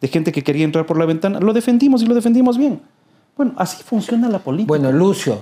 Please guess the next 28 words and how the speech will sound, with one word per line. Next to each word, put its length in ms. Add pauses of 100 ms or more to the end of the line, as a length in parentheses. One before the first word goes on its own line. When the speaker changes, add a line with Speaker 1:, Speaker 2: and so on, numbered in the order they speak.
Speaker 2:
ahora 200
eres 220
el 120
mejor 280
Speaker 1:
Estoy 240
Speaker 2:
amigo 120
y 20
de 60
Speaker 1:
tratando, 180
Speaker 2:
Lucio. 120
Speaker 1:
no 60
soy 220
el 100
mejor 280
amigo. 360
Somos, 600
somos, 640 (140)
ah, 340 (640)
llegamos 420
a 40
un 160
acuerdo 460
en 100
Pichincha. 360
Mi 100
movimiento 340
es 60
provincial. 500